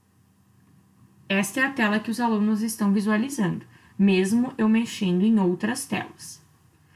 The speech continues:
Esse recurso, ele é recomendado porque algumas vezes nós estamos acessando diferentes materiais,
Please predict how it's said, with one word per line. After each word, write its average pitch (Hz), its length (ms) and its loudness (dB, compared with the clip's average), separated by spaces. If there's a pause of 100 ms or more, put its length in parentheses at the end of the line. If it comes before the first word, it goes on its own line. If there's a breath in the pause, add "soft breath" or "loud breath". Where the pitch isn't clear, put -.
(760 soft breath)
Esse - 220 -2
recurso, 277 480 0
ele 254 100 -2
é 247 40 0
recomendado 196 1120 2 (260 loud breath)
porque 220 180 -4
algumas 233 440 0
vezes 208 280 0
nós 226 180 0
estamos 220 640 -2
acessando 202 540 0
diferentes 202 580 0
materiais, 202 880 -2